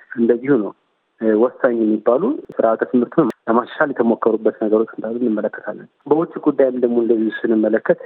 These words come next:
ከዚሁ ጋር የተያያዘ አመርቂ የሆነ ስራ የተሰራበት ነገር እንዳለ እንመለከታለን።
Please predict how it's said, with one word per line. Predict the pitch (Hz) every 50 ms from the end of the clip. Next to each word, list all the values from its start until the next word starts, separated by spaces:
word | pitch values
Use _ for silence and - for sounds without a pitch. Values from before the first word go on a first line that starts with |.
| - _ _ -
ከዚሁ | - 120 110 107 117 110 110 117 120 120 - _ - - _ - 117 101 98 98
ጋር | 95 113 113
የተያያዘ | 113 107 - 113 107 107 107 110 113 139 170
አመርቂ | - 131 120 120 113 117 117 -
የሆነ | - 117 113 104 110 107
ስራ | - - 113
የተሰራበት | 107 107 101 - - 117 110 107 107 107 107 110 -
ነገር | 110 113 110 117 113
እንዳለ | 113 110 107 107 107 113
እንመለከታለን። | 113 120 113 117 120 127 120 - - 107 107 104 101 101